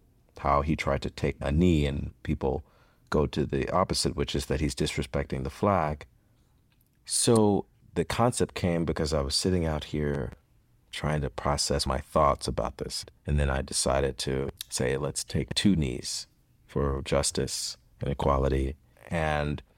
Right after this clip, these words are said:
part of that came from, honestly, from reading this book by Henry Timms, who's the president of Lincoln Center, called New Power, about how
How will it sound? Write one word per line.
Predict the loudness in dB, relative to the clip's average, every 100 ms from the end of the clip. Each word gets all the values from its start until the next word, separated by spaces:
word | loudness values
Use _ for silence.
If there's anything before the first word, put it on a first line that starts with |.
| _ -14
part | 0 2 4
of | 2
that | 2 0 -2 -6
came | -4 0 0
from, | -2 -2 -2 -2 -6 -8 -6
honestly, | -2 -2 -2 -4
from | -4 -4 -2
reading | 0 2 0 0
this | -4 -4 -6
book | 2 2 2 -4
by | -4 -2 -2
Henry | -2 -2 0 -2
Timms, | -2 -2 -2 -2 -4 -6 _ -6
who's | -4
the | 0
president | 0 0 0
of | 0
Lincoln | -2 -2 -2
Center, | 0 0 0 -6 -6
called | -2 0
New | 4 2
Power, | 2 0 0 0 -2 -6
about | -4 -2 -2
how | -2 -2 0 0 -2